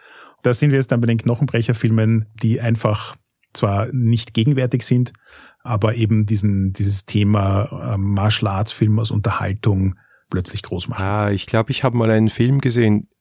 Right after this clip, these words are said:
Speaker 2: über die Peking Oper, nämlich Farewell My Concubine. Das war aber ein Drama, das ist kein Actionfilm.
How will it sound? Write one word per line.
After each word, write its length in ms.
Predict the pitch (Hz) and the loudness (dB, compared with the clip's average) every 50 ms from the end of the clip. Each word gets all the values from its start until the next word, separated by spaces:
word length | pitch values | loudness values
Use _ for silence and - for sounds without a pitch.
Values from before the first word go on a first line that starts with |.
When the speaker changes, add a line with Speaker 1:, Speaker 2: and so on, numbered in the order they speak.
| _ - | _ -6
Speaker 2:
über 680 | 131 131 143 139 - - 123 117 117 113 113 110 110 104 | -2 -2 -2 -2 0 2 2 4 4 4 2 2 0 0
die 120 | 104 101 | -2 -4
Peking 500 | - - - 101 98 - - 101 95 98 | -6 -4 -4 -4 -2 0 0 0 0 0
Oper, 760 | 95 90 92 90 95 - - - 98 95 92 92 90 92 95 98 | 0 -2 -2 -2 -2 -4 -4 -2 0 0 2 2 2 0 0 0
nämlich 500 | 95 90 90 87 90 87 90 87 - - | 0 0 0 0 0 0 0 -2 -6 -8
Farewell 580 | - - 92 92 95 95 95 95 92 95 95 90 | -6 -2 0 2 2 2 2 2 0 0 0 -2
My 160 | 92 87 87 | -2 -2 -2
Concubine. 840 | - - - 95 92 98 - - 123 110 95 95 87 85 85 85 87 - _ _ _ - - - - - - - - - - - - - - - - _ _ _ _ - | -4 -4 -4 -4 -4 -4 -2 -2 -4 -2 -2 0 0 0 0 -2 -4 -6 _ _ _ -20 -20 -20 -20 -20 -20 -20 -20 -20 -20 -20 -20 -20 -20 -20 -20 _ _ _ _ -4
Das 180 | 107 98 95 101 | -2 0 2 2
war 80 | 101 | 2
aber 140 | 95 90 92 | 2 2 2
ein 160 | 87 87 87 | 2 2 0
Drama, 480 | - 90 87 85 85 87 85 82 82 82 | 0 0 0 0 0 0 0 -2 -4 -6
das 140 | 85 82 - | -8 -8 -8
ist 200 | - - - - | -8 -8 -8 -8
kein 400 | - - 87 82 82 85 82 78 - _ _ _ _ _ _ _ _ _ - - - - - - - - - _ _ - - | -8 -8 -8 -6 -6 -8 -10 -12 -16 _ _ _ _ _ _ _ _ _ -20 -20 -20 -20 -20 -20 -20 -20 -20 _ _ -20 -14
Actionfilm. 680 | - 92 90 - - - 98 - - - 57 98 92 | -10 -8 -8 -6 -6 -4 -6 -6 -6 -6 -8 -8 -10